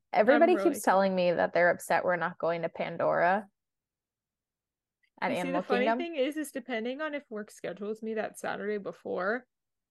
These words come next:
Speaker 2: I might go on that Sunday, like, morning before <laughs> you
Speaker 1: Before you come
Speaker 2: land.
Speaker 1: pick me up from the airport?
Speaker 2: Yeah.
Speaker 1: So you're <laughs> gonna go to Disney,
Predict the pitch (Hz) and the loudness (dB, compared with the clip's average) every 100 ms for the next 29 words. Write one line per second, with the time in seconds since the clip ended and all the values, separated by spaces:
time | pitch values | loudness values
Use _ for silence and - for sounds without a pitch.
0 | _ _ _ _ _ - 226 254 226 208 | _ _ _ _ _ -2 0 0 0 0
1 | 208 208 190 196 185 190 - 220 190 202 | 0 0 0 -2 -4 -4 -4 -8 -4 0
2 | 220 233 214 214 196 196 233 226 247 - | 0 0 -2 -4 -6 -4 -2 -2 -2 -2
3 | 214 311 - - _ _ - 349 262 240 | 2 2 0 -14 _ _ 6 8 8 6
4 | 240 269 349 277 320 302 285 220 - 269 | 6 4 2 2 0 4 4 4 4 4
5 | 233 196 226 294 285 359 - _ _ 392 | 4 2 2 6 6 4 -4 _ _ 4
6 | 320 - 175 _ 403 - - _ _ _ | 4 2 -12 _ -10 -10 -14 _ _ _
7 | _ _ _ _ _ 320 269 269 254 277 | _ _ _ _ _ -2 -2 -4 -12 4
8 | 370 381 359 269 247 403 262 277 285 214 | 6 6 6 6 6 6 4 0 0 -6